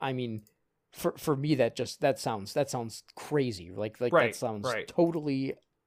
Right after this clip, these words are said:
Speaker 1: miserable and an awful experience.
Speaker 2: Yeah,
Speaker 1: Um,
Speaker 2: absolutely. And it, you know, I,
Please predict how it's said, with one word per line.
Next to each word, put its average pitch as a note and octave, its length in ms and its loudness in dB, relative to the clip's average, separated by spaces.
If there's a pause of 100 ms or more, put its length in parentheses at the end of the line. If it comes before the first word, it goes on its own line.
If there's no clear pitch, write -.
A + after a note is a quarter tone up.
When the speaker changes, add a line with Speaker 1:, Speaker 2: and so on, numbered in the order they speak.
(160)
Speaker 1:
miserable A#2+ 640 0
and G#2 100 -6
an F#2+ 100 -10
awful G2+ 340 -8
experience. - 680 -12 (840)
Speaker 2:
Yeah, G3 180 8
Speaker 1:
Um, G#2 200 -14 (200)
Speaker 2:
absolutely. D3 520 -2 (1400)
And F#3+ 280 8
it, G3+ 300 10 (260)
you G3+ 160 6
know, F3 280 8
I, G3+ 460 10